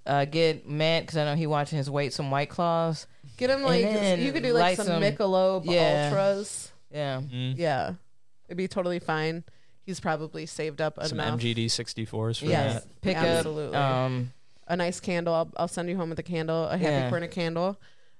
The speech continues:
Speaker 2: Um, set the mood.
Speaker 3: I
Speaker 1: Just
Speaker 3: mean, if I can't make it happen with a Happy Corner candle, it
Speaker 2: No, it's not gonna
Speaker 3: probably is
Speaker 2: happen.
Speaker 3: not gonna happen.
Speaker 2: No, then that's Matt's problem, not yours.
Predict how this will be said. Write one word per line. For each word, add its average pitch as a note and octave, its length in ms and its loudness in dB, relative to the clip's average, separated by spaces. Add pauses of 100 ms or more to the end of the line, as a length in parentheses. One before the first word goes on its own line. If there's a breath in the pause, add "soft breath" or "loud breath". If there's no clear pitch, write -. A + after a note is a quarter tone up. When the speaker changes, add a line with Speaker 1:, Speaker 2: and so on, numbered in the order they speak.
Speaker 2:
Um, D#3+ 760 -2 (560)
set - 280 -4
the E3+ 80 -8
mood. E3 460 -4 (840)
Speaker 3:
I A#2+ 60 0
Speaker 1:
Just B2+ 140 2
Speaker 3:
mean, C3 80 2
if C3 100 -2
I D3+ 100 2
can't D#3 280 -2
make A#2 180 -2
it G#2+ 80 -2
happen G2+ 360 -4
with G2 120 -6
a G2+ 80 -4
Happy G2 260 -8
Corner F2 380 -10
candle, A2+ 580 -10 (140)
it - 160 -14
Speaker 2:
No, C3+ 220 -6
it's - 160 -8
not D3 160 -6
gonna D3+ 100 -6
Speaker 3:
probably D3 120 -2
is C#3+ 100 -4
Speaker 2:
happen. G2+ 100 -6
Speaker 3:
not G2+ 80 -6
gonna G2+ 160 -8
happen. G2+ 340 -10 (140)
Speaker 2:
No, D#3+ 360 -8 (280)
then D#3 340 -6
that's E3 280 -2
Matt's D3+ 260 -6
problem, C#3+ 380 -6
not C3+ 160 -8
yours. F2+ 400 -10